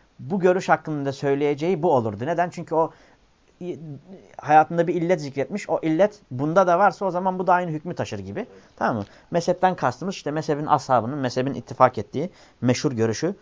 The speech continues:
demek. İlla imam onu ağzından zikretmiş manasında kastımız olmayacak. Tamam mı? Bunu da böylece beyan etmiş olalım. Ee, <clears throat> başka, e, söyleyeceğimiz, e,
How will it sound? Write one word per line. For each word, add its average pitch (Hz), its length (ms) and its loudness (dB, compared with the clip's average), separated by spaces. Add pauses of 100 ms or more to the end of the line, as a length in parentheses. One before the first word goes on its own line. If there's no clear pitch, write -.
(220)
demek. 113 280 0
İlla 131 220 6
imam 127 280 2
onu 127 160 4
ağzından 120 360 4
zikretmiş 117 460 -8
manasında 113 600 -2 (320)
kastımız 143 420 -6
olmayacak. 95 400 -4
Tamam 196 180 -6
mı? 90 100 -12
Bunu 117 200 -4
da 117 100 0
böylece 120 400 0 (520)
beyan 120 320 4
etmiş - 380 -8 (680)
olalım. 95 320 2 (1040)
Ee, 107 440 0 (480)
<clears throat> - 500 -20
başka, 160 480 4
e, 135 120 -2
söyleyeceğimiz, 110 960 0
e, 113 380 0